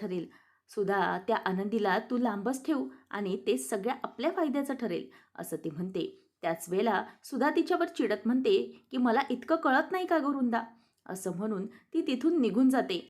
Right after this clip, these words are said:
तेव्हा शलाका म्हणते की, "अगं आई, सुधा काकू चिडली तुझ्यावर."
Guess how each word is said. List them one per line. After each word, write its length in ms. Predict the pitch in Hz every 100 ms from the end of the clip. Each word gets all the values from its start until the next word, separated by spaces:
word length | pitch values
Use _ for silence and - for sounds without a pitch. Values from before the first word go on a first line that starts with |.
| -
तेव्हा 420 | 220 208 220 226
शलाका 500 | 226 254 220 196 202
म्हणते 380 | 226 269 302 233
की, 140 | 233 262
"अगं 260 | 208 226 -
आई, 300 | 190 214 214 - - _ -
सुधा 260 | 254 247
काकू 360 | 285 311 311 311
चिडली 520 | 339 262 214 214 311
तुझ्यावर." 440 | 294 247 269 240